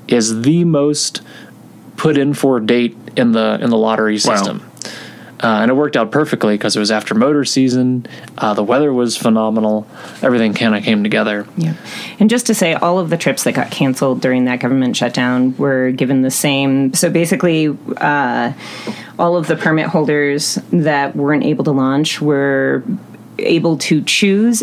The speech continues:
Speaker 3: any launch date they wanted between the day the park opened and five years from then.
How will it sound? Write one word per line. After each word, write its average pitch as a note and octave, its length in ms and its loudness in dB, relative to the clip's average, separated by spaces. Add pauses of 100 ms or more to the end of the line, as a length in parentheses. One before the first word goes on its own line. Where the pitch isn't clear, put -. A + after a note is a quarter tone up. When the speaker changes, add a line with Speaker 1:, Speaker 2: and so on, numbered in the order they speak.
(160)
Speaker 3:
any F3+ 260 2
launch D#3+ 520 0
date C#3+ 280 0
they D3+ 140 2
wanted D3+ 680 0
between D3 800 2
the C#3+ 100 0
day C3 220 0
the C3+ 100 0
park C3+ 380 -2
opened G#3+ 540 2 (340)
and C#3+ 500 2
five C#3 380 -2
years B2 260 0
from - 140 0
then. - 280 -2